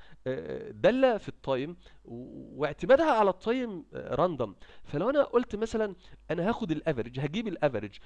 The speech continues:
اللي هو الكابيتال يو، ف-، فلو انا حسبت الافريج، يعني جمعت القيم كلها وقسمت على عددها، فيطلع لي في الاخر قيمة ثابتة اللي هي الكابيتال يو، وهي عبارة عن الخط الايه، ال-، الدوتد اللي قدامي.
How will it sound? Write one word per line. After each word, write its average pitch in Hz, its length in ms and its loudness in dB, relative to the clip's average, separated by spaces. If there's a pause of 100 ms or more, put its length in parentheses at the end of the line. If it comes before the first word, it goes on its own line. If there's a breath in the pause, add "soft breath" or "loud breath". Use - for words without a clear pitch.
(140 loud breath)
اللي 131 160 -4
هو 180 80 -4
الكابيتال 180 600 -2
يو، 151 180 -10 (300 soft breath)
ف-، - 140 -6
فلو 165 360 -2
انا 311 160 -2
حسبت 294 380 2
الافريج، 185 560 2 (260 loud breath)
يعني 151 200 -4
جمعت 190 500 4
القيم 214 420 -2
كلها 151 460 -4 (240 loud breath)
وقسمت 233 440 0
على 147 200 0
عددها، 135 420 -2 (260 soft breath)
فيطلع 202 300 -2
لي 294 80 -2
في 285 60 -6
الاخر 262 680 2 (200)
قيمة 226 280 -4
ثابتة - 420 -2 (240 soft breath)
اللي 139 140 -2
هي 196 60 4
الكابيتال 190 560 0
يو، 165 220 -6 (260 loud breath)
وهي 240 240 2
عبارة 202 320 2
عن 180 120 0
الخط 160 440 -6
الايه، 143 400 -4
ال-، 117 160 -10
الدوتد 139 420 -4
اللي 113 160 -4
قدامي. 117 420 -4